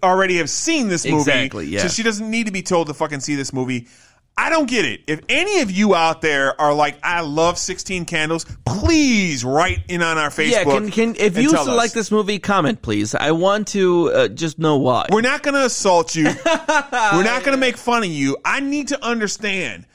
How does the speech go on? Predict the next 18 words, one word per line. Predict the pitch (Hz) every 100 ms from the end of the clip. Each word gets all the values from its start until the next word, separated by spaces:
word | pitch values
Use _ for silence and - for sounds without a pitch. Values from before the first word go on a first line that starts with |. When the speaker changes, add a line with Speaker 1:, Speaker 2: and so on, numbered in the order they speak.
| _ _ _ _ -
Speaker 1:
This, | 247 254 - _
this | 196 233 233
is |
the | 214
first | - 240 285 -
movie | 247 247 240 240 240 233 _
that | 196 160
we | 185 214
have | 185
watched | 185 175 -
together | 196 170 156 151
that | 165
I | 139 196 208
have | 196
not | 170 165 160
seen | - 170 131
before. | 107 - 92 78 - _ - - _ _ _ _
Um, | 170 160 143 131 117 107